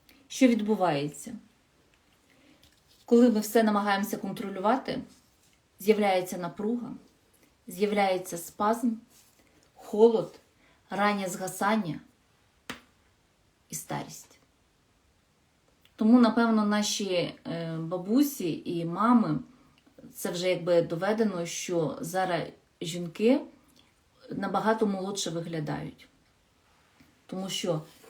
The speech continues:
вони все намагалися контролювати. І коли ми розуміємо, що контроль, гіперконтроль —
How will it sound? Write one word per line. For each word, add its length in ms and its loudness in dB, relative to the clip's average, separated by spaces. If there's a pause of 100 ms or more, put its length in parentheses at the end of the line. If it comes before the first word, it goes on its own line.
(180)
вони 220 -6
все 260 2
намагалися 680 0
контролювати. 800 -10 (3000)
І 80 -4
коли 280 8
ми 160 8
розуміємо, 720 6
що 480 -2 (160)
контроль, 580 4 (840)
гіперконтроль — 1000 -2